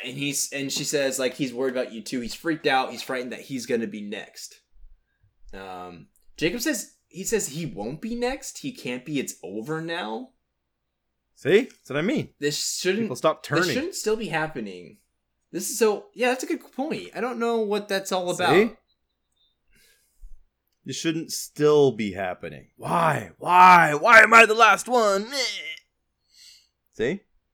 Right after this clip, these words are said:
Speaker 1: Hmm.
Speaker 2: I thought that was weird.
Speaker 1: He hits a tree and it, it does more damage. Like, he, like, his hit to the tree does more damage than she, like, she think. Like, she's like, "Whoa," she's surprised by it. So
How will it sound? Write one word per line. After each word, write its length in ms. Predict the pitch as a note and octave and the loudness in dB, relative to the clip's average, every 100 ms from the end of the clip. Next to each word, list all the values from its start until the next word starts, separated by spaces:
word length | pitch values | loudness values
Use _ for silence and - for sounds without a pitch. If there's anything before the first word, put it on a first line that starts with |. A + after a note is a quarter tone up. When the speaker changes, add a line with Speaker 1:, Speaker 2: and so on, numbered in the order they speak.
| - - - _ _ _ _ _ _ _ _ _ _ - | -20 -20 -20 _ _ _ _ _ _ _ _ _ _ -10
Speaker 1:
Hmm. 760 | G3 F#3 A#2 G#2 G2+ G2 G3 | -8 -6 -6 -8 -8 -8 -10
Speaker 2:
I 20 | - | -8
thought 100 | B2+ | -2
that 60 | C3 | 0
was 140 | G#2+ | 0
weird. 300 | F#2 A2+ G#2+ | -2 -2 2
Speaker 1:
He 80 | F#3+ | 0
hits 160 | C#4 D4 | 0 -4
a 60 | |
tree 560 | - - D3 D#3 G3+ A3 | -6 -6 -2 -2 0 -2
and 140 | D#3 | -2
it, 200 | C#3 B2+ - _ _ - - - | -4 -4 -10 _ _ -4 -4 -4
it 180 | C#3 - | -8 -2
does 400 | D3+ E3 D#3 - - - - | -2 0 -4 -10 -20 -20 -14
more 240 | B2+ D3 D#3+ | -4 -2 -2
damage. 560 | C3+ F#2 A#2 D3 D3 | -4 -6 -4 -6 -6
Like, 120 | C3 B2+ | -10 -8
he, 220 | D3 D3 | -8 -8
like, 140 | A#2 C3+ | -12 -8
his 160 | A#2+ | -6
hit 180 | C3 C3 | -6 -8
to 60 | - | -8
the 40 | |
tree 200 | C#3 B2+ | -10 -8
does 180 | B2+ - | -8 -8
more 220 | G#2+ A2+ | -8 -10
damage 400 | G2+ F#2+ G#2 A2+ | -8 -10 -10 -8
than 120 | A2 G2+ | -8 -8
she, 160 | - - | -10 -12
like, 240 | F2+ F#2 | -14 -12
she 160 | - G2 | -14 -14
think. 300 | F2 F2+ G2+ | -14 -16 -14
Like, 140 | G2+ | -14
she's 140 | - G#2+ | -12 -12
like, 100 | F#2 | -12
"Whoa," 160 | G#2 | -12
she's 180 | - G#2 | -10 -10
surprised 520 | A2 - F2+ F2+ G2+ | -10 -10 -14 -10 -10
by 180 | B2+ C3 | -4 -2
it. 300 | D3 E3+ - _ _ - | -2 -4 -8 _ _ -20
So 600 | - - C3+ A#2+ A2 G2 | -8 -4 0 0 -2 -4